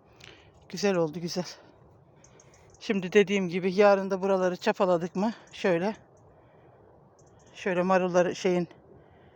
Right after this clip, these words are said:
maydanozların hizasında, çok da sınır üstüne gelmeden. Yarın buradayım yani.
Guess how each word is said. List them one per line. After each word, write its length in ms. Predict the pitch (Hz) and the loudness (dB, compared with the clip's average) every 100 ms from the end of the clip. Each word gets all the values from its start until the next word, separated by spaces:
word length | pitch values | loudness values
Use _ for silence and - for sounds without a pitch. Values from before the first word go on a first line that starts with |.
| - - - _ _ _ - - - - - - - - - | -20 -20 -20 _ _ _ -20 -20 -20 -20 -20 -20 -20 -20 -2
maydanozların 680 | 202 190 185 175 170 175 180 | 0 2 -2 -4 -2 -2 -2
hizasında, 720 | 180 175 175 - 175 180 240 - - - - - - - _ - | -4 0 0 -2 -4 -2 -4 -6 -20 -20 -20 -20 -20 -20 _ -14
çok 240 | - 185 185 | -8 -6 -6
da 60 | |
sınır 300 | - 196 185 | -4 -2 -2
üstüne 360 | 175 - 180 175 | -4 -4 -2 0
gelmeden. 580 | 180 175 170 156 233 - - - - - _ - _ - - - - - - - - - - - - - - - | 0 2 2 2 0 -2 -12 -20 -20 -20 _ -20 _ -20 -20 -20 -20 -20 -20 -20 -20 -20 -20 -20 -20 -20 -14 -2
Yarın 440 | 208 208 185 214 | 2 4 2 2
buradayım 420 | 196 175 175 170 | 2 4 2 4
yani. 360 | 165 160 160 | 2 2 2